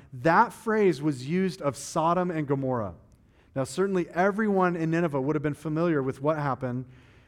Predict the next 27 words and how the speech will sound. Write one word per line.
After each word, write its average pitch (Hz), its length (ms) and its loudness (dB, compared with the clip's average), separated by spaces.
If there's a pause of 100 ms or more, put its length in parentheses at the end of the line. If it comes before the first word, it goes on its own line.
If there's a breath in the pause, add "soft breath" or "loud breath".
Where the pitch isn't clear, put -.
(140 soft breath)
in 139 360 -2
Sodom 131 440 -2
and 123 140 -6
Gomorrah. 120 440 -4 (400)
They'll 123 100 -4
be 135 140 -2
overthrown. 135 640 -2 (100)
And 120 100 -16
so 135 100 -8
this 135 180 -4
would 143 120 -4
have 117 180 -6
awakened 131 540 -2
their 117 340 -2 (320 soft breath)
attention. 123 500 -8 (240 soft breath)
And 160 100 0
notice 233 280 4
that 208 80 2
God 240 280 2
gives 262 180 0
them 220 100 0
forty 262 480 0
days, 233 420 0
forty 294 380 0
days 269 320 4
to 190 100 -10
turn 190 460 -2